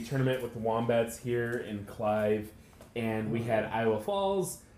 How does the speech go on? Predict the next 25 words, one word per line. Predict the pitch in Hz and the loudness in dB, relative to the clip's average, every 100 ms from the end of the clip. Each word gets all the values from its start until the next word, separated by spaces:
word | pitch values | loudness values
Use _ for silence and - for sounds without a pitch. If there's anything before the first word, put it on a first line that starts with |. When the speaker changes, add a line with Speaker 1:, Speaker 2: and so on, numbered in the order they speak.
| - | -10
Speaker 1:
U | 131 147 | 0 4
N | 147 | 4
I | 139 135 127 | 4 4 2
sevens | - - 160 143 127 123 | 0 2 2 2 -2 -4
team, | - 113 104 107 - - | -8 -6 -4 -6 -12 -8
and | 143 135 | 0 2
then | 123 110 | 2 2
the | 104 | -2
Wombats, | 127 170 160 160 156 - - - | -2 0 2 2 2 -6 -16 -10
and | 135 135 | 0 2
then | 135 131 131 - - - - | 4 4 0 -6 -20 -20 -4
Ant | 185 240 247 | 0 2 2
was | 190 135 | 0 2
down | 139 135 139 | 2 4 4
in | 131 107 - | 2 -2 -2
Oklahoma | 147 151 117 127 123 101 92 - - - - - | -2 -2 -4 -2 -2 -2 -6 -10 -20 -20 -20 -4
for | 143 | 2
a | 120 | 2
sevens | - 196 185 156 131 | 2 2 4 2 0
tournament, | 123 110 110 - | -6 -6 -8 -8
and | 117 | -12
he | 113 - 190 | -12 -6 -6
sent | - 170 127 | -4 -6 -4
his | 127 127 | -4 -4
fifteens, | - 135 135 - 185 175 170 160 135 | -4 -6 -6 -6 -2 2 2 2 -2